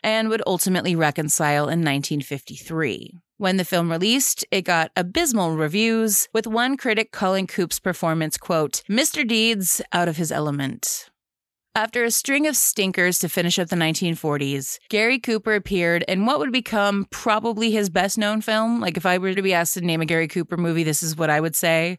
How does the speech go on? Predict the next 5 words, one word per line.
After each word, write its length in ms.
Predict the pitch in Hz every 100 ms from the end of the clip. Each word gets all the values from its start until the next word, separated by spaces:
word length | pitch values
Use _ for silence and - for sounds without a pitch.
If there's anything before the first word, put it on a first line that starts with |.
| -
It's 520 | 185 175 170 - -
nineteen 320 | 208 214 233
fifty-two's 680 | 190 175 170 - 220 190 175
High 220 | - 143
Noon. 580 | 147 175 156 98 -